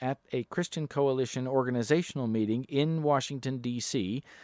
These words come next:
on November fourteen and fifteen, two thousand seven. Though there is some dispute about the details of some who were at those meetings, our own research directly with the hotel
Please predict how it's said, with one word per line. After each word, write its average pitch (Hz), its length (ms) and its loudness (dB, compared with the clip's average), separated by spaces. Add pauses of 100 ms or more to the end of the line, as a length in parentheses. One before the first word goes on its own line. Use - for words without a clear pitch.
(160)
on 131 160 6
November 131 400 4
fourteen 113 540 0
and 107 160 -2
fifteen, 107 480 0
two 120 160 -2
thousand 95 420 -2
seven. 85 360 0 (920)
Though 147 280 10
there 156 220 10
is 147 120 6
some 190 320 4
dispute 165 540 2
about 123 260 0
the 113 80 -2
details 120 720 -2
of 104 220 -2
some 135 340 0
who 127 140 6
were 110 180 4
at 156 220 0
those 147 200 8
meetings, 120 560 -2
our 123 220 4
own 214 160 6
research 113 560 0
directly 139 480 0
with 127 200 -2
the 120 100 -2
hotel 120 640 -2